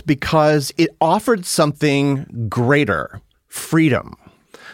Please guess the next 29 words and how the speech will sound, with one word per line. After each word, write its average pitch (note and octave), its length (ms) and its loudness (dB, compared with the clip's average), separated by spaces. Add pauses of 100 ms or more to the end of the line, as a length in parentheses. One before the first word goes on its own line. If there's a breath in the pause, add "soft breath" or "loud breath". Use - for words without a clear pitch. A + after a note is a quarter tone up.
The F3+ 80 2
Dutch G3 380 0
West F#3 420 0
India E3 300 2
Company F#2 540 -4
had A2 280 -2
first E3+ 540 -2
brought C3 400 2 (540 loud breath)
enslaved E3+ 760 2
people D#3+ 480 0
of D3 160 -2
African D3+ 420 0
descent C3+ 520 0 (140)
to E3+ 120 2
New D3+ 220 4
Amsterdam G#2 680 0 (340 loud breath)
in C#3 140 2
sixteen D#3+ 800 0
twenty-six. - 920 -4 (680 loud breath)
Now, A3+ 380 4
by E3 160 4
the D3+ 160 2
early D#3 300 4
sixteen C#3 460 0
forties, C#3 840 0 (300)
many G3 540 4
who A#3+ 140 4
were E3 160 6
enslaved F#2+ 640 0